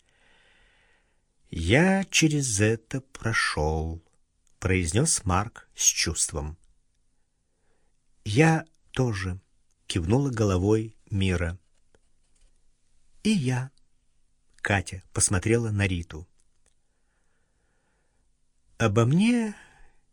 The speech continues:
и говорить нечего», развела руками Рита.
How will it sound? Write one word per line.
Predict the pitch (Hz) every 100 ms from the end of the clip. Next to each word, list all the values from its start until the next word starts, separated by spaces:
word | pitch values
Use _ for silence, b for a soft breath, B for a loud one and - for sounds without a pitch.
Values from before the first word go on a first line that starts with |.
| _ _ -
и | 104
говорить | 107 95 95 165 208 -
нечего», | 175 190 196 - - 175 170 175 175 175 _ _ _ _ _ -
развела | 110 101 87 85 120 175
руками | 151 - 101 113 104 107 _ _ -
Рита. | 95 82 - 80